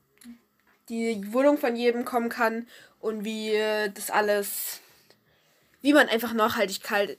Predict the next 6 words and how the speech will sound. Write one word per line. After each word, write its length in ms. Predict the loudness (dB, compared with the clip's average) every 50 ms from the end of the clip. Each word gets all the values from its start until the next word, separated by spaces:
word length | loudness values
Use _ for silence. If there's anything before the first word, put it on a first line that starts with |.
| -14
Nachhaltigkeit 1200 | -12 -4 4 6 6 6 6 4 0 2 2 4 4 2 -2 -6 -6 0 4 4 4 4 2 -4
in 140 | -10 -10 -8
den 200 | -6 -8 -4 -2
Alltag 580 | 0 2 2 0 -2 -6 -6 -6 -6 -6 -10 -16
bringt. 300 | -14 -12 -12 -12 -12 -14 -16 -18 -18 -20 _ _ _ _ -20 -20 _ _ -20 _ _ _ _ _ _ _ _ -20 -16 -16 -14 -14 -14 -16 -18 -20 -10 -6
Genau, 360 | -2 0 0 0 0 0 -4